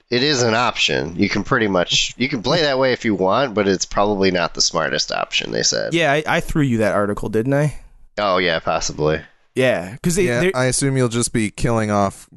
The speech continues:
Speaker 3: potential quest lines and
Speaker 2: Well,
Speaker 3: things
Speaker 2: no,
Speaker 3: like
Speaker 2: no,
Speaker 3: that
Speaker 2: that's the
Speaker 3: as
Speaker 2: thing
Speaker 3: you
Speaker 2: is, like,
Speaker 3: run
Speaker 2: they,
Speaker 3: people over.
Speaker 2: they said that in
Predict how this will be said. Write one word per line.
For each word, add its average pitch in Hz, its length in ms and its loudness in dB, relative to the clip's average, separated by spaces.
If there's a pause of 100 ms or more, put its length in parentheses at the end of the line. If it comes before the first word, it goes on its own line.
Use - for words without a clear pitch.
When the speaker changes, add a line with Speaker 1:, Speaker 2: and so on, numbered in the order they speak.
Speaker 3:
potential 101 420 0
quest 98 340 0
lines 85 300 -2
and 82 140 -6
Speaker 2:
Well, 165 100 -2
Speaker 3:
things 214 100 2
Speaker 2:
no, 220 60 0
Speaker 3:
like - 80 -2
Speaker 2:
no, 180 140 0
Speaker 3:
that 202 60 0
Speaker 2:
that's 202 160 0
the - 60 2
Speaker 3:
as 143 60 0
Speaker 2:
thing 226 80 0
Speaker 3:
you 226 60 0
Speaker 2:
is, 170 100 0
like, 170 80 -2
Speaker 3:
run 98 100 0
Speaker 2:
they, - 100 4
Speaker 3:
people 92 260 -2
over. 85 340 -4 (140)
Speaker 2:
they 156 200 0
said 170 460 0
that 139 180 0
in 151 300 -2